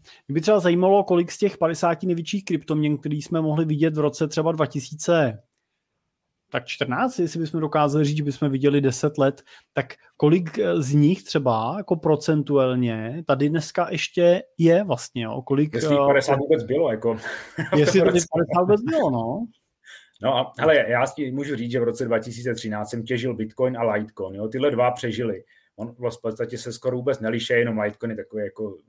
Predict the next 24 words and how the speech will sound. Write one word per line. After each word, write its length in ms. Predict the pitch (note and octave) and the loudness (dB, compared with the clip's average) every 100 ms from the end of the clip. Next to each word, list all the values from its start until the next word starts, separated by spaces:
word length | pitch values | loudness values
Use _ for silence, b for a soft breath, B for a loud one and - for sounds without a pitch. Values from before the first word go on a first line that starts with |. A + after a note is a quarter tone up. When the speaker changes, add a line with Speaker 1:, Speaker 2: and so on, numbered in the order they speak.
| E2+ | _
Speaker 2:
řekněme, 380 | G2 - G#2+ G#2+ | -20 -14 -10 -6
mladší 320 | G#2 G2 - | -6 -8 -8
brácha 320 | G#2+ F2+ - F#2+ - B B B B | -8 -8 -10 -20 -20 B B B B
Bitcoinu 520 | A2 A2 A2+ G#2 G#2+ | -10 -4 -2 -2 -6
a 100 | G#2+ | -4
levnější, 640 | G#2+ G2+ G#2 G2+ G#2+ A#2 - | -2 -2 -6 -8 -12 -12 -12
ale 540 | G2+ G2+ G2+ G2+ G#2 - _ | -8 -4 -2 -2 -6 -12 _
jin-, 180 | B2+ A#2+ | -12 -8
jinak 200 | B2 A#2+ | -4 -2
jsou 160 | D3 C#3+ | -2 -2
podobný. 360 | A#2+ G#2+ G2+ | -2 -4 -6
Takže 200 | G#2 A2 | -6 -6
v 60 | A#2+ | -6
tu 100 | C#3 | -2
dobu 220 | C3+ C3+ | -2 0
už 160 | B2+ - | -4 -6
nějaký 320 | A#2+ A#2+ B2+ | -6 -6 -4
tyhle 180 | C3 C3 | -2 -2
kryptoměny 460 | B2 A2+ C3+ C#3 | -4 -8 -6 -6
existovaly 540 | A2 A2 A2 B2+ C3 A#2+ | -4 -6 -2 0 0 0
a 60 | |
ano, 140 | A#2 B2 | -4 -4
máš 200 | A#2+ - | -6 -4
pravdu, 380 | A#2 A2+ B2 | 0 0 -2